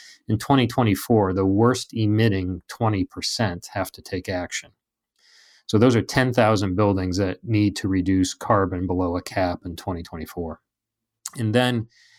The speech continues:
in twenty thirty, seventy-five percent of the worst emitting buildings have to meet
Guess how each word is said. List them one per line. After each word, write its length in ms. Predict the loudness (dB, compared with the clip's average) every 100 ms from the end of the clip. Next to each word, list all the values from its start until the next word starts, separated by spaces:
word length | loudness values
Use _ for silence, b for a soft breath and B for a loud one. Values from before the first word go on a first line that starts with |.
| b b b
in 140 | 0 2
twenty 320 | 4 4 4
thirty, 720 | -2 2 4 6 4 4 0 -4
seventy-five 1000 | -2 2 4 4 2 2 4 4 4 0
percent 520 | -4 -2 -2 -4 -6 -4
of 160 | -2 2
the 360 | 2 2 0 -2
worst 340 | -2 -2 -2
emitting 400 | -4 -4 -4 -4
buildings 460 | -2 -2 -2 -6 -4
have 240 | -2 -4
to 100 | -4
meet 360 | -2 -2 -2